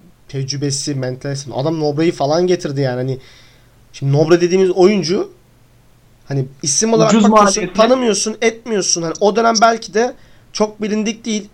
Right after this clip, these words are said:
Speaker 1: İyi oyuncu, idare eder diyebileceğin bir oyuncu mesela. Hani vasatın üstünde.
Speaker 2: En yüksek verimi aldı.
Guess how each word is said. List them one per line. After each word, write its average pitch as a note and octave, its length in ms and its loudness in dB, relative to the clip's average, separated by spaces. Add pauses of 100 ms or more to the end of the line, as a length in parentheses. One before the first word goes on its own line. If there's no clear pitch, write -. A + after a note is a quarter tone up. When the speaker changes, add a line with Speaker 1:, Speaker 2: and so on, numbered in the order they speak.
(280)
Speaker 1:
İyi B3+ 180 0
oyuncu, B3 240 2
idare A3 320 4
eder A3 280 0
diyebileceğin G#3 560 -2
bir G#3 60 4
oyuncu C#3 280 2
mesela. C3 460 -4 (520)
Hani C#3+ 200 -8
vasatın F#3+ 340 0
üstünde. A3 600 -2 (680)
Speaker 2:
En D3+ 80 -4
yüksek D#3+ 380 -2
verimi D#3+ 300 6
aldı. D3 160 0